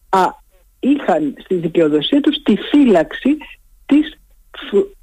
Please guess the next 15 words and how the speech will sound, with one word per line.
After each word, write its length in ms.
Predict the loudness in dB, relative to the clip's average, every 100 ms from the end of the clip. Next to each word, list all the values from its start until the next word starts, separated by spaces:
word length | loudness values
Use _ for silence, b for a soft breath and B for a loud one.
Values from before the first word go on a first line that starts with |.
| -6
της 160 | -4 -2
Καδμίας. 640 | -2 2 2 2 0 -4
Πως 140 | -4 -2
ήταν 240 | 0 0
δηλαδή 260 | 2 2 2
μια 200 | 2 2
λακεδαιμονίων 880 | 2 0 0 0 0 2 2 2 -2 0
φρουρά 380 | 2 4 2
που 180 | 0 -4
αποτελείται 600 | -8 -4 -2 0 0 -2
από 160 | -2 -4
Κρυπτούς 480 | -4 -4 0 -2 -2 B B _
στην 320 | -2 0 2
Καδμία 480 | 0 0 0 0
και 140 | 2